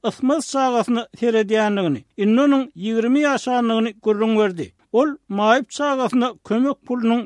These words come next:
berilýändigini, ýöne enata hiç hili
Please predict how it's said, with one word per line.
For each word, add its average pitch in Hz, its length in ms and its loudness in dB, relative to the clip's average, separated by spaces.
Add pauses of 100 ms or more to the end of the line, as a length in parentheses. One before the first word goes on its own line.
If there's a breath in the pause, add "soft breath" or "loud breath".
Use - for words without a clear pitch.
berilýändigini, 208 840 0 (140)
ýöne 196 380 4 (120)
enata 254 640 -2
hiç 285 380 -4
hili 254 260 -2